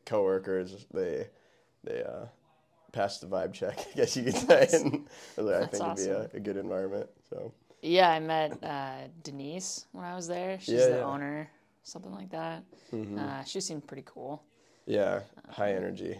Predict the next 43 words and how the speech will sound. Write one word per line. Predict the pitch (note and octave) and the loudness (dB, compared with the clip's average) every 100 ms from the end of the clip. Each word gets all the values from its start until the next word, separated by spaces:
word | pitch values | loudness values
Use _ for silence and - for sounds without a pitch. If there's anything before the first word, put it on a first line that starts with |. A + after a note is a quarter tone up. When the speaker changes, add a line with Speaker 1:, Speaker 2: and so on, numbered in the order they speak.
| - - | -12 -10
Speaker 2:
high | - E3+ F3 | 4 6 6
Speaker 1:
It's, | F3 | 6
Speaker 2:
energy. | F#3 F#3+ | 4 4
<laughs> | - | 4
Speaker 1:
yeah, | G#3+ F#3+ G#2 | 4 6 6
Speaker 2:
She, | B2+ | 6
Speaker 1:
which, | C#3 | 6
Speaker 2:
like, | D3 | 6
Speaker 1:
which | D#3 | 6
is | C#3+ | 8
good. | C#3 | 8
It | G#2+ | 8
keeps | C#3 B2+ | 4 -4
it | B2 | -2
fun. | G#2+ G2+ G#2+ - - - | -2 -2 -2 -8 -14 -4
The | - | 0
Speaker 2:
moved | E3+ G3 F#3 | 4 4 6
my | E3+ | 4
body | D3+ D3+ D#3 | 6 6 6
very | D#3 D3 C#3+ | 4 2 0
quickly | C#3+ D3+ D3 D3+ | -2 -4 -2 -2
and | D3 | -2
intense, | C#3 C#3+ B2 A#2+ D#3+ - | -4 -6 -6 -6 -8 -10
and | - | -12
it | |
was | - - | -12 -10
a | |
little | - | -10
scary. | - - - - - - | -10 -12 -14 -16 -18 -20
But, | - - - | -20 -6 0
Speaker 1:
<laughs> | - B4+ A4 - | 0 -2 -4 4
Yeah. | F3+ - | 6 8
Speaker 2:
um, | G#3 E3 D#3 D#3 | 8 8 4 2
what | F3 G3 G3 F#3 | 10 10 10 8
is | F3 | 4
your | E3 | 2
favorite | - E3 D#3+ D#3+ - | 4 4 6 4 0
piece | E3+ E3 | -6 -6
of | D3+ | -6
equipment | - E3 D#3 D3+ C#3+ D3 | 0 0 0 -2 -6 -4
that | D3 | -2
you | C#3+ | -2
have? | C#3+ C#3 C#3+ C#3 | -2 -2 -2 -2